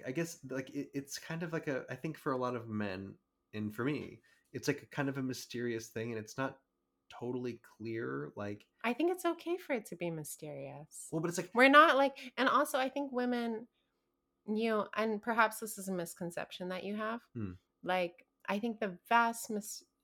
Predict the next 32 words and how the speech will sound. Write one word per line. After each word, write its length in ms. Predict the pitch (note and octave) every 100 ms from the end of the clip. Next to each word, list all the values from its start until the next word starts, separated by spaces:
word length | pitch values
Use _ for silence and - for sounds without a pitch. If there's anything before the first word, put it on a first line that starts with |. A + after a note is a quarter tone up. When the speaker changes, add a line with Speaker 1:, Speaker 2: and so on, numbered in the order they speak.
| -
Speaker 2:
I, 200 | G#3 -
I 100 | A#3
think 160 | A#3 B3+
I 60 | B3
can 160 | A3+
speak 280 | G#3 - E3+
for 140 | - F3+
the 260 | E3+ D#3 -
astrology 520 | E3+ - D#3 E3 F3
girl 180 | E3+ D#3+
community 640 | - E3 D3+ D3+ D3 C#3+ A#2
in 120 | F3
saying, 260 | G#3+ F#3+ F#3
like, 240 | F3+ D#3
the 140 | F#3
Speaker 1:
<laughs> 40 | -
Speaker 2:
vast 360 | A#3 A#3+ A#3+
majority 500 | G#3 F#3 F3 E3 E3
of 100 | D#3
us, 280 | D3 D3 - -
like, 200 | E3+ E3
are 120 | F#3
not 460 | F#3 F#3+ F#3+ F#3 F3 _ _ _ _ _
trying 360 | - G3+ E3+ E3+
to 160 | - E3
convert 600 | - E3+ D#3+ D#3 D3+ C#3+ _ _ _
our 160 | E3 E3
boyfriends 500 | D#3+ D#3 D3+ D3 D3
into 260 | D#3+ -
astrology 540 | D3 - - C3+ C3+ C3
boys. 480 | - - - - -
Speaker 1:
Right. 340 | A2 F#2 E2+